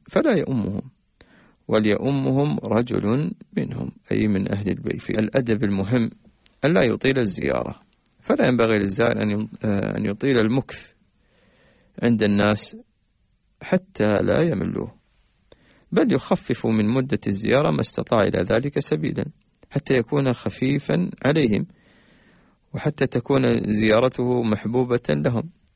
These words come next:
لأن الإنسان إذا اعتاد أن يطيل الزيارة عند الآخرين ملوه واستقلوه وكرهوا، وكرهوا كذلك أيضا زيارته، وربما كانت عندهم مصالح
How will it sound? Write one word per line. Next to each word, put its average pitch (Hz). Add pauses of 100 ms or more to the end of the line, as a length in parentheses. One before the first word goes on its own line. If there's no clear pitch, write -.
(500)
لأن 120
الإنسان 127
إذا 107
اعتاد 135
أن 101
يطيل 101
الزيارة 110
عند 95
الآخرين 127 (120)
ملوه 175 (720)
واستقلوه 117 (320)
وكرهوا، 170
وكرهوا 190
كذلك 196
أيضا 190
زيارته، 175 (520)
وربما 156
كانت 123
عندهم 110
مصالح 107